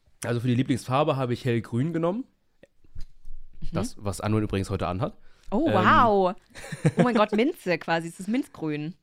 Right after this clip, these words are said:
Speaker 1: Ja, das finde ich richtig cool.
Speaker 2: Das ist auch geil, Alter. Okay, ja, red weiter.
Speaker 1: Ähm,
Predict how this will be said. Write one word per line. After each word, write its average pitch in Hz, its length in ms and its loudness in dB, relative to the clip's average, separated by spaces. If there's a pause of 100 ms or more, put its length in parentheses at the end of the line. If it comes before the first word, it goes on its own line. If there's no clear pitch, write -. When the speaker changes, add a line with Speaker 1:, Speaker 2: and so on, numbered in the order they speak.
(240)
Speaker 1:
Ja, 131 260 0 (100)
das - 120 -10
finde 120 180 -2
ich 110 100 -6
richtig 113 320 -12
cool. 113 120 -4
Speaker 2:
Das 156 120 -10
ist 160 140 -12
auch 139 160 -12
geil, 139 280 -4
Alter. 147 440 -12
Okay, 165 400 -10
ja, 156 120 -10
red 151 140 -14
weiter. 113 360 -4
Speaker 1:
Ähm, 104 380 -4